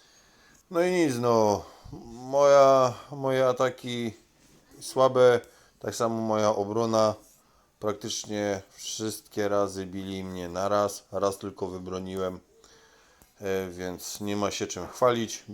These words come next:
Atakowali mnie chyba max trzy razy, więc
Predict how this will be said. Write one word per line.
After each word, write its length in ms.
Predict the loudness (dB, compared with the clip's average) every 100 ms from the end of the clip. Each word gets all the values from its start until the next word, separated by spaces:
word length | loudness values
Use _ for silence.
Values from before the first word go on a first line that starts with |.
| -6
Atakowali 600 | -4 -4 0 2 2 0
mnie 240 | -4 -6
chyba 220 | -4 -2
max 380 | -2 -4 -6 -10
trzy 360 | -4 -4 -2 0
razy, 360 | 0 -2 -6 -14 _ _ -20 _ _ _ _ _ _ -20 -12
więc 520 | -8 -8 -8 -12